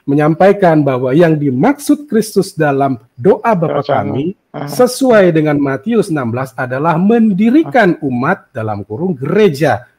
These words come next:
Speaker 1: yang
Speaker 2: Hmm.
Speaker 1: di atas Petrus, yaitu gereja Katolik. Nah, begitu kira-kira, Pak.
Speaker 2: Oh.
Speaker 1: Nggih, jadi itulah tradisi,
Speaker 2: Oh,
Speaker 1: toh.
Speaker 2: berarti, berarti, ya, berarti aplikasi, aplikasi
Speaker 1: Nggih.
Speaker 2: dari apli-, aplikasi ke, apa, realitanya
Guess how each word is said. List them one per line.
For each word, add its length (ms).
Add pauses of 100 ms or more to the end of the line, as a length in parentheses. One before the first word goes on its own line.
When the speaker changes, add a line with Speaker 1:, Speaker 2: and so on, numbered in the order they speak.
(100)
Speaker 1:
yang 400
Speaker 2:
Hmm. 240
Speaker 1:
di 160
atas 560
Petrus, 640
yaitu 400
gereja 400
Katolik. 480
Nah, 160
begitu 240
kira-kira, 480
Pak. 160 (420)
Speaker 2:
Oh. 1160 (120)
Speaker 1:
Nggih, 760
jadi 180
itulah 220
tradisi, 400
Speaker 2:
Oh, 40
Speaker 1:
toh. 80
Speaker 2:
berarti, 280 (320)
berarti, 320 (140)
ya, 260
berarti 300 (200)
aplikasi, 880 (460)
aplikasi 840
Speaker 1:
Nggih. 100
Speaker 2:
dari 260 (120)
apli-, 340
aplikasi 680
ke, 120 (160)
apa, 460 (100)
realitanya 1040